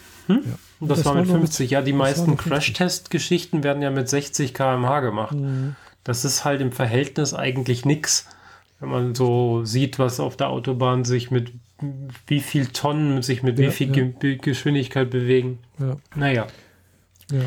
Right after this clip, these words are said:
Speaker 2: aber ich werde
Speaker 1: So viel
Speaker 2: wahrscheinlich
Speaker 1: zu
Speaker 2: demnächst
Speaker 1: unserer
Speaker 2: auch
Speaker 1: neuen,
Speaker 2: wieder, ja.
Speaker 1: so viel zu unserer neuen kleinen Rubrik, damit
Speaker 2: Und
Speaker 1: wir
Speaker 2: wenn
Speaker 1: hier ein bisschen mehr, äh, Themenpep reinkriegen.
Speaker 2: Genau, und wenn jemand Fragen an uns hat, natürlich gerne zu, schickt uns die mal, was wir gerne mal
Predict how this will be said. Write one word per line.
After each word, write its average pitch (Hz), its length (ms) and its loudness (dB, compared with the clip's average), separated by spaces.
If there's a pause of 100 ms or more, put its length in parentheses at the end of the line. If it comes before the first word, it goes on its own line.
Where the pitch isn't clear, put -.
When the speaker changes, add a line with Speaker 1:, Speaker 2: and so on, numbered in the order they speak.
(140)
Speaker 2:
aber 214 100 2
ich - 140 -2
werde 185 160 4
Speaker 1:
So 165 60 4
viel 160 100 4
Speaker 2:
wahrscheinlich 190 200 4
Speaker 1:
zu 170 120 2
Speaker 2:
demnächst 185 260 4
Speaker 1:
unserer 170 80 2
Speaker 2:
auch 160 40 0
Speaker 1:
neuen, 151 340 4
Speaker 2:
wieder, 131 220 -4 (500)
ja. 135 120 0 (120)
Speaker 1:
so 214 160 0
viel 196 180 0
zu 180 180 0
unserer 156 220 0
neuen 156 300 2
kleinen 147 340 -2
Rubrik, 123 500 -4 (600)
damit 147 220 2
Speaker 2:
Und - 60 -8
Speaker 1:
wir - 80 2
Speaker 2:
wenn 160 60 2
Speaker 1:
hier 143 120 2
ein 127 80 0
bisschen 131 380 0
mehr, 117 720 0
äh, - 60 -20
Themenpep 196 680 -2
reinkriegen. 165 680 -2 (220)
Speaker 2:
Genau, 175 220 0
und 151 140 0
wenn 156 140 2
jemand 160 280 4
Fragen 196 360 0
an 170 140 0
uns 185 240 0
hat, 190 260 0
natürlich 170 520 0 (160)
gerne 175 340 2
zu, 220 420 -2
schickt - 260 -4
uns 190 160 0
die 196 140 2
mal, 190 260 2
was - 460 -2 (280)
wir 170 300 2 (360)
gerne 175 260 0 (200)
mal 160 260 2